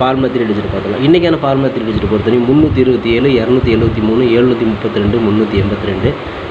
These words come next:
எழுநூத்தி இருபத்தி மூணு, முந்நூற்றி எழுபத்தெட்டு, இரநூத்தி முப்பத்தேழு, முந்நூற்றி எண்பது,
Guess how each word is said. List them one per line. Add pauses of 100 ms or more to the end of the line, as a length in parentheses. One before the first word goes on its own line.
எழுநூத்தி
இருபத்தி
மூணு,
முந்நூற்றி
எழுபத்தெட்டு,
இரநூத்தி
முப்பத்தேழு,
முந்நூற்றி
எண்பது,